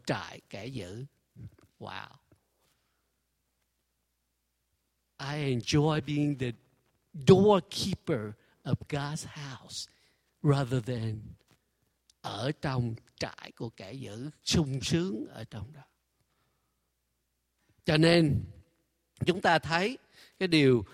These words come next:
rất là quan trọng mà chúng ta cần để ý. Nếu chúng ta muốn có một cuộc đời đáng sống, chúng ta phải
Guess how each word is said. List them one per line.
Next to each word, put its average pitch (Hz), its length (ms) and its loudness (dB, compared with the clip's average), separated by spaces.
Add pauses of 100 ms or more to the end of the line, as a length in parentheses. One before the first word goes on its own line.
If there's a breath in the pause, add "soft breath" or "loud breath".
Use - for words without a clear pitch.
(120)
rất - 300 -2
là 143 80 0
quan 135 380 -2
trọng 104 380 -6 (580)
mà 135 200 -2
chúng 147 220 -2
ta 123 360 -8 (100)
cần 107 280 -8
để 101 180 -10
ý. 143 300 -8 (320 soft breath)
Nếu 180 280 6
chúng 214 140 -2
ta 165 220 0
muốn 180 280 2
có 214 220 0
một 233 220 0
cuộc - 280 -6
đời 131 460 0 (520)
đáng 156 280 -4
sống, 156 400 -6 (640)
chúng 151 140 2
ta 117 380 -8 (100)
phải - 440 -10